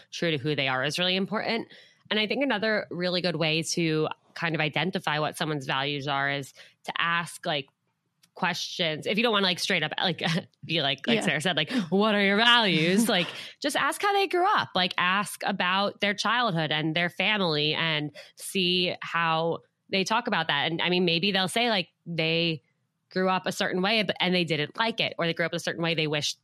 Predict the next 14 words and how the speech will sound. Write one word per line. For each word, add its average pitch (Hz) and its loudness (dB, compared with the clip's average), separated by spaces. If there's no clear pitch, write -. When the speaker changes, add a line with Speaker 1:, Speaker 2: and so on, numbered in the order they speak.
Speaker 1:
and 156 0
they 156 0
wish 151 -2
they 156 -2
had 147 -2
more 135 0
or 143 0
less 147 -2
of 196 -2
this 240 -2
or 180 -2
that. 220 0
I 170 2
think 175 -2